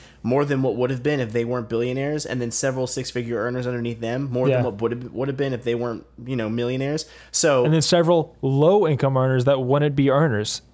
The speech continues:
Speaker 2: if it weren't
Speaker 1: that
Speaker 2: for
Speaker 1: wouldn't
Speaker 2: them.
Speaker 1: be earners at all.
Speaker 2: Is,
Speaker 1: Exactly.
Speaker 2: is the important thing, yeah.
Speaker 1: So to me, capitalism naturally redistributes wealth and causes a trickle-down effect.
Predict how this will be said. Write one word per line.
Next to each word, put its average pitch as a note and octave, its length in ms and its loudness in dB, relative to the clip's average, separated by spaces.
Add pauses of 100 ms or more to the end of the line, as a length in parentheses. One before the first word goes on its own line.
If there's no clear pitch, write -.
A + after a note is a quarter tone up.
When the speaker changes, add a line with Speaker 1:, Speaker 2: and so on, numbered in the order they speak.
(140)
Speaker 2:
if C#3 100 2
it C#3+ 100 4
weren't B2+ 200 2
Speaker 1:
that - 100 4
Speaker 2:
for B2+ 60 4
Speaker 1:
wouldn't A2+ 120 2
Speaker 2:
them. A2 60 0
Speaker 1:
be D#3 120 2
earners D3+ 240 0
at C3+ 80 2
all. A#2 380 0
Speaker 2:
Is, D#3 80 -6
Speaker 1:
Exactly. D3 460 2
Speaker 2:
is A#2+ 100 0
the C3+ 100 0
important B2 480 -2
thing, A#2 220 -4
yeah. B2 220 -4 (160)
Speaker 1:
So C#3 480 0 (260)
to E3+ 100 0
me, D#3 540 0 (1400)
capitalism C#3+ 800 -2 (120)
naturally C#3 580 0
redistributes B2 640 -4
wealth A#2+ 400 -2
and B2+ 140 -4
causes A#2+ 380 -2
a A2 60 -6
trickle-down A2+ 440 -4
effect. - 340 -10